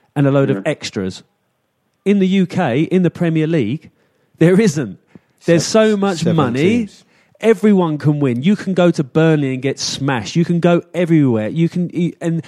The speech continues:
Speaker 1: I think he's been found out. I think he's been actually quite shocked at what he's seen, and he's struggling to deal with it because I mean, maybe he's not as good as what he makes out.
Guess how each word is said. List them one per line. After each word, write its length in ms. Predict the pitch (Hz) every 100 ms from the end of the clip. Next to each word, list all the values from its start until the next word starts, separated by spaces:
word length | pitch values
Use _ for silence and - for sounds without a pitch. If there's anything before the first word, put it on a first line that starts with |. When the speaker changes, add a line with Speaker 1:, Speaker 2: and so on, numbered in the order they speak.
| -
Speaker 1:
I 120 | 165
think 180 | 196 214
he's 180 | 156 156
been 200 | 139 131
found 340 | - 131 123
out. 180 | 190 180
I 60 | 147
think 200 | 214 180
he's 180 | 160 135
been 180 | 139
actually 300 | 143 127 135
quite 260 | 131 143 -
shocked 400 | - - 165 -
at 60 | 120
what 160 | -
he's 180 | 120 107
seen, 460 | - 165 104 120 156 - - -
and 360 | 127 131 135 123
he's 220 | 180 180
struggling 600 | - - 165 143 120 123
to 100 | 127
deal 180 | 131 160
with 180 | 190 135
it 160 | 98 82
because 280 | 117 131
I 160 | 127 170
mean, 240 | 170 170
maybe 440 | 160 180 175 143 139
he's 220 | 143 135
not 220 | 151 165
as 120 | 139 120
good 180 | 165
as 120 | 147 135
what 140 | 127
he 80 | 139
makes 320 | 151 147 -
out. 260 | 180 120